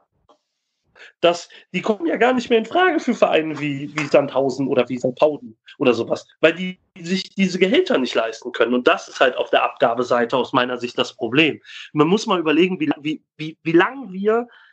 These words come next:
Frederik Sörensen, wie sauer wir auf dem Markt angeboten haben, bis sich endlich mal wer erbarmt hat. Und er ist jetzt der beste Verteidiger der Sch-,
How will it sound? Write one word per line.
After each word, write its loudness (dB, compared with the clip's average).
Frederik 0
Sörensen, 2
wie -4
sauer 0
wir -4
auf -6
dem -6
Markt -2
angeboten -6
haben, -8
bis 2
sich -6
endlich -2
mal 4
wer 2
erbarmt 0
hat. -8
Und -4
er 4
ist -4
jetzt 0
der 4
beste -2
Verteidiger 0
der -6
Sch-, -12